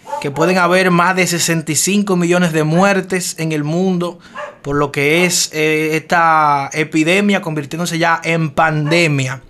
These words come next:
Eh, quiero hacer una aclaración que el, el, el capítulo pasado estuvimos hablando de las fronteras que estaban cerradas con China y cometimos el error de decir que era la frontera con Alemania, lo cual no es, no es correcto, sino la frontera con Rusia.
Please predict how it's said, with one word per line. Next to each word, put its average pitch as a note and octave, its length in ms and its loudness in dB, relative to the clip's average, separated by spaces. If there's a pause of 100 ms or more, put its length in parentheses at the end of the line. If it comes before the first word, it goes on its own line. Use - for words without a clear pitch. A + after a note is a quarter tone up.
(640)
Eh, D3 440 0
quiero E3 180 0
hacer G#3 120 0
una G3 120 2
aclaración F#3+ 600 2
que D#3 240 0
el, D3 260 -6
el, C#3 840 -4 (320)
el C#3 120 -12
capítulo E3 420 0
pasado F#3 380 2
estuvimos E3 420 -2
hablando E3+ 500 0
de E3 320 0
las D#3 160 -4
fronteras D#3 360 -2
que E3+ 60 -8
estaban E3+ 260 2
cerradas E3 540 0
con D3 560 -6
China F3 500 -2 (480)
y D3 140 -10
cometimos D3+ 520 -2
el E3+ 60 2
error E3+ 220 0
de E3 120 2
decir D#3 260 -4
que D3+ 380 -2
era D#3+ 140 -2
la D#3+ 120 0
frontera D#3 340 -2
con D#3+ 120 -4
Alemania, D#3+ 460 -2
lo D3 120 -4
cual D3+ 220 0
no D3+ 140 -2
es, D#3+ 140 -2
no D3+ 200 -4
es D#3+ 320 -8 (360)
correcto, D3+ 520 0
sino C#3+ 200 -2
la D#3 80 -2
frontera D#3 440 -2
con C#3+ 260 -4
Rusia. D3 480 -2